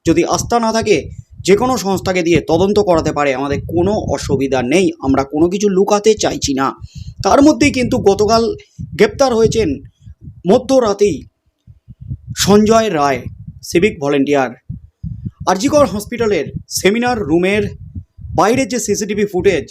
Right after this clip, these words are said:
সেই সিসিটিভি ফুটেজে কিন্তু রীতিমতো বিস্ফোরণ ঘটেছে। এই সঞ্জয় রায়কে কিন্তু ওই সময়ে ওই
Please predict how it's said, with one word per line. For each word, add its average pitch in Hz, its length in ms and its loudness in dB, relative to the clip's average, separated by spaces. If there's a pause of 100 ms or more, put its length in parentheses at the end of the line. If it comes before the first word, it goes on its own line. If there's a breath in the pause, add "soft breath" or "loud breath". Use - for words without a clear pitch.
(280)
সেই 160 160 0
সিসিটিভি 214 520 -2
ফুটেজে 202 500 4
কিন্তু 175 380 -2
রীতিমতো 175 600 -2
বিস্ফোরণ 156 440 -4
ঘটেছে। 139 240 -2
এই 147 100 -2
সঞ্জয় 226 520 2
রায়কে 190 320 -2
কিন্তু 160 340 -2
ওই 143 80 -2
সময়ে 165 480 -2
ওই 147 260 -2